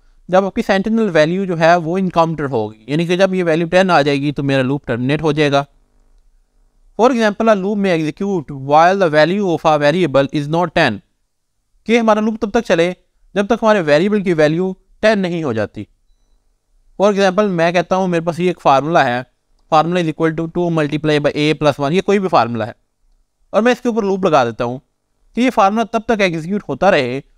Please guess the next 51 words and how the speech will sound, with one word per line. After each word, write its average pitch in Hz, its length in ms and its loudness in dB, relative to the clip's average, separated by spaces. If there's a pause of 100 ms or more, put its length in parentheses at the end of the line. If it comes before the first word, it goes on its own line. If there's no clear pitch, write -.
(260)
जब 240 180 0
तक 233 140 0
आपकी 220 240 0
इस - 100 -4 (140)
फार्मूले 190 400 2
की 220 120 -2
जो 160 140 -4
वैल्यू 147 340 0
है 131 360 -2
वो 190 80 -6
टेन 190 240 0
नहीं 180 240 -4
हो 156 100 0
जाती। 147 340 -2 (540)
जब 214 260 0
भी 240 100 0
इस - 140 -6
फार्मूले 180 360 0
का 196 120 0 (160)
आंसर 160 280 -2
टेन 180 300 0
आएगा 147 320 2
तो - 440 -12
ये 220 100 0
लूप 190 240 -2
टर्मिनेट 170 380 -2
हो 127 100 -4
जाएगा। 107 300 -4 (520)
अगर 226 160 4
ये 247 100 2
टेन 220 180 2
नहीं 214 240 0
आता 170 340 4 (240)
तो 196 60 -6
ये 202 200 -2
लूप 190 220 -2
आपका 180 360 2 (240)
चलता 156 280 2
रहेगा। 104 360 -4 (800)
तो 156 60 -4
जैसे 165 300 2
ही 220 200 -2 (100)
फार्मूले 180 320 2
की 180 100 -4
वैल्यू 160 220 0
टेन 185 240 0
होगी 175 320 -4 (360)
तो 165 40 -2
ये 170 160 0
लूप 165 260 -2
आपका 151 360 2